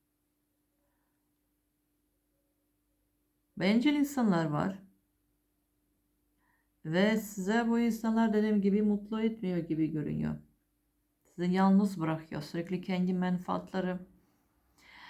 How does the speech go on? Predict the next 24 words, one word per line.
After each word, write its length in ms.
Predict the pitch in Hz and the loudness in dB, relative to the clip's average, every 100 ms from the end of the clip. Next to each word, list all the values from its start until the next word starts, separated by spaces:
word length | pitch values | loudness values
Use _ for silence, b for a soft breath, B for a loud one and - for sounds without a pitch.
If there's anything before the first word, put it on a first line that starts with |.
| B B 190 | B B -6
Ve 120 | - | 4
ayrılık, 520 | 208 214 220 247 190 | 6 6 4 2 2
bazıları 460 | 196 202 214 214 208 | 4 4 4 4 4
için 240 | 196 202 | 2 2
ayrılık 640 | 190 190 190 190 214 214 | 2 4 6 4 2 0
görüyorum. 460 | 180 165 156 156 156 - _ _ _ _ _ _ _ _ _ _ _ _ _ _ _ - | -4 0 0 -2 -4 -10 _ _ _ _ _ _ _ _ _ _ _ _ _ _ _ -6
Evli 260 | 165 165 | -2 0
insanlara 640 | 220 214 - 180 170 175 160 | 2 0 -2 -2 0 -2 -2
bak, 240 | 160 160 - | -4 -4 -6
ayrıldığınız 760 | 170 165 170 165 180 190 - | -4 0 -2 -2 -2 -4 -6
gibi 160 | 190 208 | -8 -4
görünüyor. 320 | 208 214 208 | -2 0 2
İlginç 420 | 185 185 208 196 | 2 2 -2 0
bir 80 | 196 | 0
enerji. 580 | 180 170 170 175 190 196 - - _ _ _ _ - - | 0 -2 -2 -2 -2 -2 -4 -18 _ _ _ _ -20 -10
Aranızda 360 | 180 170 175 175 | -4 -2 -2 -2
uzaklık, 560 | 170 175 170 180 185 175 | 0 -2 -2 -4 -8 -4
bak 200 | 175 170 | -4 -2
bir 280 | 185 - | -2 0
aranızda 440 | 175 180 185 180 170 | 0 2 0 -2 -6
sanki 460 | - 180 170 175 | -6 -6 -6 -4
bir 100 | 180 170 | -2 -2
mesafeler 680 | 170 175 180 175 180 175 165 | -4 -4 -6 -4 -2 -2 -2
var. 220 | 170 | -4